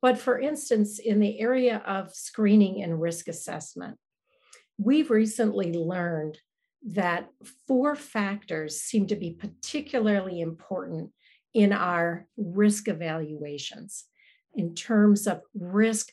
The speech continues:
for a suicide attempt, for suicidal behavior. And it's interesting because three of these four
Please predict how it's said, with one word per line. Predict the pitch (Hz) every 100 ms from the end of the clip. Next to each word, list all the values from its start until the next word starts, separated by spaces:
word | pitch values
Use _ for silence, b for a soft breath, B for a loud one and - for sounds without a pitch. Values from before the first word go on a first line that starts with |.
| _ _
for | - 175 175 175 170 _ _ _
a | 220
suicide | - 254 208 - 165 160
attempt, | 156 - 165 - - _
for | _ 190
suicidal | - 220 190 196 180 165
behavior. | 160 - 175 156 156 - - _ _ b b b b b -
And | 240 254
it's | 254
interesting | 330 330 233 - 208 170
because | 175 - 214 -
three | - 320 330 285
of | 208
these | 208 185 -
four | - 208 190 185 185